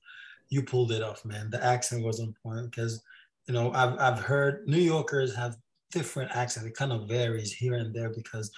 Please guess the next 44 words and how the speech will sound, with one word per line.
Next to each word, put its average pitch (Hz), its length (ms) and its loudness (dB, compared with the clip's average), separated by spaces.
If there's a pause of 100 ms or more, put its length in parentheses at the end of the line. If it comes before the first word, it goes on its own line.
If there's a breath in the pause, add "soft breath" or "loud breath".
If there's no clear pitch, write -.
(380 loud breath)
New 120 100 4
Yorkers 127 360 2
are 113 100 4
not 120 240 2
just - 280 0
New 110 100 -4
Yorkers. 113 380 -4
They 117 100 -6
come 113 200 -6
from 110 220 -10
different 110 300 -10
places. 123 480 0
They, 113 280 -2 (400 loud breath)
they 110 80 -6
visit 131 460 2
different 123 320 -4
areas. 127 680 4 (320 loud breath)
And 123 240 0
New 127 220 2
Jersey's 131 360 6
right 127 200 2
up 123 100 -2
the 117 60 -4
street, - 280 0
uh, - 160 -6
up 117 100 -8
the 127 80 -4
street, 156 320 0
and 123 220 0
they 135 120 4
have 120 220 0
a 120 40 0
different 120 340 -2
accent. 120 260 0
So - 160 4
sometimes 117 540 0
it 113 100 -6 (220 loud breath)
sort 131 240 2
of, 123 240 2
uh, 120 140 -2
mix 120 360 2
in 123 120 -2
there 117 120 0
too. 120 300 -2